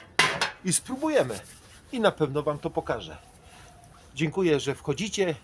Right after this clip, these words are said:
dziękuję, że jesteście. Vigo Service T V, pozdrawiam z zimnego Poznania, ale jak radosnego, jak pięknego,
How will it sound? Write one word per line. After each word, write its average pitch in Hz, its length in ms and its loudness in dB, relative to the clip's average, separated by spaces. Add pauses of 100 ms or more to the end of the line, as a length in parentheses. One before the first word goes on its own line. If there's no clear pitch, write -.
dziękuję, 151 420 0
że 131 160 -4
jesteście. 156 580 0
Vigo 170 360 -2
Service 143 480 -2
T 156 80 -8
V, 139 60 -6 (260)
pozdrawiam 139 520 0
z - 160 -2
zimnego 190 600 2
Poznania, 180 600 -2 (300)
ale 143 260 0
jak 156 340 0
radosnego, 135 840 0
jak 196 280 -6
pięknego, 151 720 -6